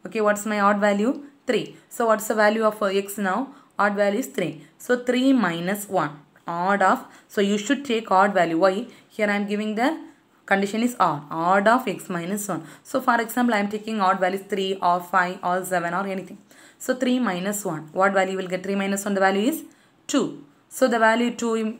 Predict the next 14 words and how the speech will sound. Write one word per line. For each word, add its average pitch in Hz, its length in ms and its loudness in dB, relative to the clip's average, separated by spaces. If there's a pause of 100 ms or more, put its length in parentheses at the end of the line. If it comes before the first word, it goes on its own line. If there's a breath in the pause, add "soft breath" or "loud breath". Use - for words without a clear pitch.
is 214 220 -6
even 214 380 0
or 190 260 -2
odd? 185 240 -2 (160)
You 196 80 -6
say 202 180 -2
the 202 100 -2
answer. 196 420 -4 (580 soft breath)
Two 233 140 -2
means 226 260 -4
even 220 260 0
or 190 160 2
odd? 202 180 0 (200)
Even. 175 560 -2